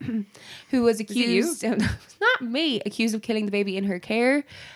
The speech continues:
Speaker 1: Um, and this was a huge thing all over the news, and she's going to trial, which, spoiler alert, comes up in a later year.
Speaker 2: Oh.
Speaker 1: Mm. Stay tuned. <laughs> Sorry. <clears throat>
Speaker 2: Say stay tuned again.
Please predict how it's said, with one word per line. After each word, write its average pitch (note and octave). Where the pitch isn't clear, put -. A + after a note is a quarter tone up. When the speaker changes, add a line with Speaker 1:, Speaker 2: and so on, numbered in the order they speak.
Speaker 1:
Um, F#3
and G3+
this G3+
was G3
a G3+
huge F3+
thing E3+
all F3+
over -
the F3+
news, A3
and F#3
she's -
going E3
to -
trial, F#3
which, -
spoiler A#3+
alert, F#3
comes F#3+
up F#3+
in F3+
a E3+
later F3
year. F3+
Speaker 2:
Oh. E3+
Speaker 1:
Mm. D#4+
Stay F#3
tuned. A#3
<laughs> A#3+
Sorry. -
<clears throat> D#4+
Speaker 2:
Say -
stay D#3
tuned D3+
again. D3